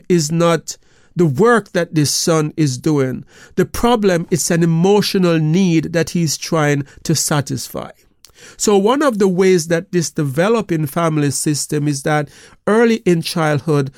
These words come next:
the son does something and the father goes, "Oh, I love you. That is so good. Look at my son. I love you so much. Look at what you have done." And that kind of praise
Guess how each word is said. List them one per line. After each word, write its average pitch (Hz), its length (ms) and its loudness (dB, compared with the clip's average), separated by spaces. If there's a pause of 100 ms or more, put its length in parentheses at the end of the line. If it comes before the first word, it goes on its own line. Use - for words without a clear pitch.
(260)
the 160 160 2
son 208 540 0 (320)
does 190 500 0
something 170 800 -2
and 156 140 0
the 160 60 -2
father 175 420 0
goes, 170 320 -2
"Oh, 262 140 2
I 233 100 2
love 208 400 2
you. 196 220 2
That 196 200 0
is 196 140 -2
so 180 260 0
good. 170 400 0
Look 202 200 -2
at 196 100 -6
my 180 200 -2
son. 175 460 -4 (240)
I 180 120 0
love 185 340 2
you 180 160 0
so 180 340 -2
much. 170 380 -2
Look 196 160 -2
at 175 160 -6
what 165 240 -4
you 165 120 0
have 151 180 -2
done." 180 300 -4 (360)
And 160 180 0
that 240 220 -2
kind 262 320 0
of 175 220 -4
praise 175 560 -2